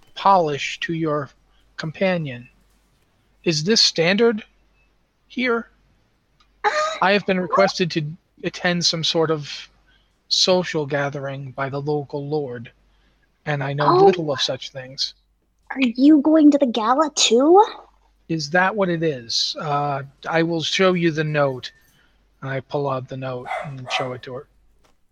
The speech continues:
Speaker 2: And she just looks at it and she's nod, nod. And, uh,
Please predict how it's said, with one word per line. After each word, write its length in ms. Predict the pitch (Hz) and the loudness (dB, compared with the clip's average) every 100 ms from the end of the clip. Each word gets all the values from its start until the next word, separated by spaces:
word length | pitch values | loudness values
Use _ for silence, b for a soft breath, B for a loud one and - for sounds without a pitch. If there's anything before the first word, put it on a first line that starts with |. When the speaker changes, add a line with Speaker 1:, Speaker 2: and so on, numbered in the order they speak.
| _ _ _ _ _ _ - | _ _ _ _ _ _ -2
Speaker 2:
And 160 | 233 220 | 2 2
she 160 | 240 | 4
just 180 | 214 208 | 4 4
looks 220 | 190 - | 0 0
at 100 | 190 | -4
it 100 | 175 | -4
and 140 | - - | -4 -6
she's 240 | - 180 | -6 -6
nod, 380 | 185 - - - | -4 -4 -6 -8
nod. 380 | - - - 190 - _ _ - | -6 -6 -8 -10 -18 _ _ -4
And, 340 | 185 190 185 | -2 -2 0
uh, 220 | 196 165 | 2 2